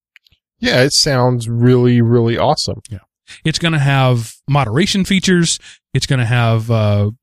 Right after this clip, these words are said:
Speaker 2: you know, uh, you'll, you'll be able to assign moderators.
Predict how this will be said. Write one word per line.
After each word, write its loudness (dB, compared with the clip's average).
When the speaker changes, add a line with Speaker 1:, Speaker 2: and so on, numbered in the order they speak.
Speaker 2:
you 0
know, -2
uh, -6
you'll, -2
you'll 2
be 0
able -2
to -4
assign 0
moderators. 0